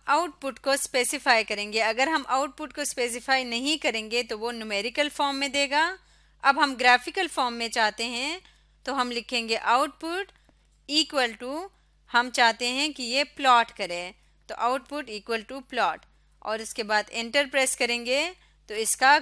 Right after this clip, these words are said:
ग्राफ आ जाएगा। अब ये ग्राफिकल अप्रॉक्सीमेशन हुई है। यहाँ जब भी ग्राफिकल अप्रॉक्सीमेशन होती है नीचे उसकी डिस्क्रिप्शन लिखी होती है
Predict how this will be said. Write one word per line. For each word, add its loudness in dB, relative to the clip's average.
ग्राफ 4
आ 2
जाएगा। -4
अब -2
ये 4
ग्राफिकल 4
अप्रॉक्सीमेशन 0
हुई -4
है। 2
यहाँ 0
जब -2
भी -4
ग्राफिकल 0
अप्रॉक्सीमेशन -4
होती -8
है 0
नीचे -4
उसकी -6
डिस्क्रिप्शन -4
लिखी -6
होती -4
है -2